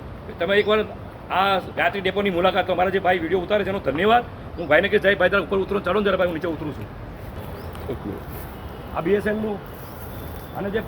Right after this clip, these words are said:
કા-, કાલે જે ભાઈ વીડિયો ઉતારેલો ડે-, પેલો ડીઝલ ચોરીનો, એ કેરબો અહીં પાછળ ફેંકી દેવામાં આવેલો અને કેરબો ગાયબ થઈ ગયો છે રાતે.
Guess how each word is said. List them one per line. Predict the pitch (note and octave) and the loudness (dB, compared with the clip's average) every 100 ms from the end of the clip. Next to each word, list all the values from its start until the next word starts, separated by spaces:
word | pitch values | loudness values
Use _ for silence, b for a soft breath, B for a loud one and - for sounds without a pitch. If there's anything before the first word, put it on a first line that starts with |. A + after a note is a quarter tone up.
| - | -2
કા-, | C3+ D#3+ | 0 2
કાલે | E3 G3 | 2 0
જે | G#3 | 4
ભાઈ | E3+ G#3 | 4 4
વીડિયો | F#3+ G#3+ | 2 0
ઉતારેલો | G#3 C4 A#3+ G3 | 2 2 2 0
ડે-, | E3 | -2
પેલો | E3+ F#3+ | -2 -4
ડીઝલ | D#3+ C#3+ E3+ G#3 | -4 -4 0 2
ચોરીનો, | G3+ G3 G#3 G3 - - - | 2 -2 -2 -4 -8 -10 -8
એ | |
કેરબો | E3 F3+ G#3 | -4 0 2
અહીં | G#3+ | 2
પાછળ | G3 F#3 | 0 -2
ફેંકી | G3 F#3 G#3 | 0 0 4
દેવામાં | G#3+ G#3+ | 4 6
આવેલો | A3 A#3 | 4 2
અને | |
કેરબો | F#3+ F#3+ G#3 | 0 0 4
ગાયબ | F#3+ | 4
થઈ | E3+ F#3+ | 4 0
ગયો | E3 D#3 | 0 -4
છે | G2+ - - - - | -6 -12 -14 -14 -6
રાતે. | D3 D#3+ D3 | 0 0 0